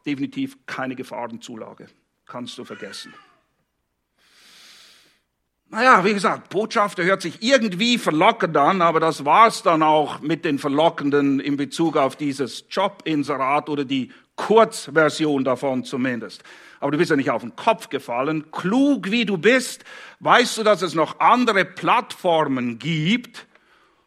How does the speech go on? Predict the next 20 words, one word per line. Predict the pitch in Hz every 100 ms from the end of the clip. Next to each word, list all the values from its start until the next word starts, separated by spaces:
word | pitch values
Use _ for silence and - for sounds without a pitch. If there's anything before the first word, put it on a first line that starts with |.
| _
wo | 127 127 175 180 156 117 -
ehemalige | 220 269 233 202 185 165 156
Mitarbeiter | 214 247 180 147 147 160 170 170 175 165 - - _ _ _ _ _ _ _ -
berichten, | 143 180 214 - 160 170 160 _ _ _ _ _ _ _ _ _ _ _
wie | - 175
es | 170
denn | 147
in | 135 131
dem | 123 123 - _ _ _
Job | 147 123
tatsächlich | - 104 - 180 - 123
so | 98
zu | - 143
und | 113 110
her | 131
geht. | 123 82 _ _
Also | - 120
gehst | 123 135 -
du |
dorthin. | 131 120 - 143 104